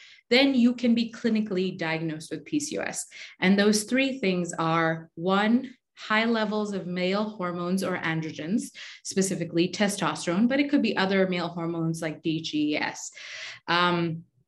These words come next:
two, irregular menstrual cycles or amenorrhea. Amenorrhea means no periods for a prolonged time.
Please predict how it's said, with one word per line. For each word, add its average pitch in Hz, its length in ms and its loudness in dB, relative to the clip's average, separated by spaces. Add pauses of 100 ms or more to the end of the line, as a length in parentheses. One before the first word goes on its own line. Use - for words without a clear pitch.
(680)
two, 254 500 0
irregular 214 500 4
menstrual 180 520 0
cycles 214 760 -4
or 185 260 2
amenorrhea. 165 800 0
Amenorrhea 170 560 0
means 165 340 -2
no 165 140 -2
periods 156 640 -4
for 160 440 -2
a 170 40 -10
prolonged 160 720 -2 (440)
time. - 340 -4